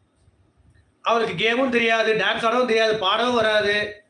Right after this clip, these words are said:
அவ ஒரு நடிப்பு அரக்கி. பிக் பாஸ் ஏதாவது கூப்பிட்டாருன்னா, "ஆ!" அப்படின்பா. வேற என்ன மயிர் பண்ணிட்டா அவ? ஆ? வேற என்ன புடுங்கிட்டான்ற அவ?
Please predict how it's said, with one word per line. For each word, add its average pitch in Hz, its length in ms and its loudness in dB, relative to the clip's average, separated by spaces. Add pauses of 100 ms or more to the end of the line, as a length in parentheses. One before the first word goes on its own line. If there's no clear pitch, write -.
(880)
அவ 220 220 0
ஒரு 262 200 2
நடிப்பு 233 340 0
அரக்கி. 190 480 -4 (160)
பிக் 214 160 -4
பாஸ் 240 180 0
ஏதாவது 233 300 0
கூப்பிட்டாருன்னா, 226 420 0
"ஆ!" - 240 0 (960)
அப்படின்பா. 185 540 -2 (500)
வேற 214 260 2
என்ன 320 160 0
மயிர் 262 340 2
பண்ணிட்டா 226 180 0
அவ? 170 320 0 (2750)
ஆ? 262 360 -4 (260)
வேற 208 180 0
என்ன 269 140 0
புடுங்கிட்டான்ற 247 680 -2
அவ? 151 380 -6